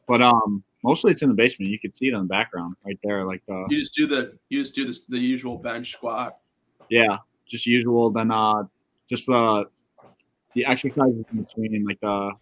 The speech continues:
Speaker 1: like, R D Ls, snatch. Um,
Speaker 2: You pull up? You do any pull ups?
Speaker 1: Yeah, got a pull up bar in the garage.
Speaker 2: Fuck,
Speaker 1: You
Speaker 2: dude,
Speaker 1: pull
Speaker 2: I
Speaker 1: up.
Speaker 2: need to get back to pull ups.
Speaker 1: Just don't use any weight though, which kinda sucks. But, um,
Speaker 2: Yeah,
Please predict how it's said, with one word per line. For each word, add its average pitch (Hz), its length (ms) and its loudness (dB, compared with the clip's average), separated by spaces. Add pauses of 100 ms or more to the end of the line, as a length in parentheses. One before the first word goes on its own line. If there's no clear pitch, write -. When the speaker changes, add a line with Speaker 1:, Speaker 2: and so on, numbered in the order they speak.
(540)
Speaker 1:
like, 95 160 -10
R 104 140 0
D 101 180 -2
Ls, 101 680 -2 (320)
snatch. 98 500 -2 (360)
Um, 87 460 -8 (260)
Speaker 2:
You - 120 -4
pull 143 220 -4
up? 185 260 -6 (200)
You 147 100 -6
do 175 80 -2
any 156 120 -6
pull 131 180 -4
ups? - 260 -12 (400)
Speaker 1:
Yeah, 127 280 4 (100)
got 113 100 0
a 110 40 -2
pull 120 260 0
up 101 80 -4
bar 110 220 2
in 107 80 0
the 101 60 -4
garage. 104 500 -2 (540)
Speaker 2:
Fuck, - 320 -20 (100)
Speaker 1:
You 113 120 -4
Speaker 2:
dude, 113 180 -14
Speaker 1:
pull 110 160 0
Speaker 2:
I - 40 0
Speaker 1:
up. 113 60 -4
Speaker 2:
need 135 80 -10
to 107 120 -14
get - 140 -20
back 101 160 -18
to 87 80 -20 (100)
pull 113 180 -14
ups. - 320 -16
Speaker 1:
Just 156 140 -4
don't 170 220 6
use 156 180 2
any 139 160 6
weight 104 380 2
though, 85 300 -8 (240)
which 101 300 -10
kinda 120 220 -2
sucks. 95 480 -6
But, 92 200 -10 (720)
um, 92 140 -6
Speaker 2:
Yeah, 123 180 0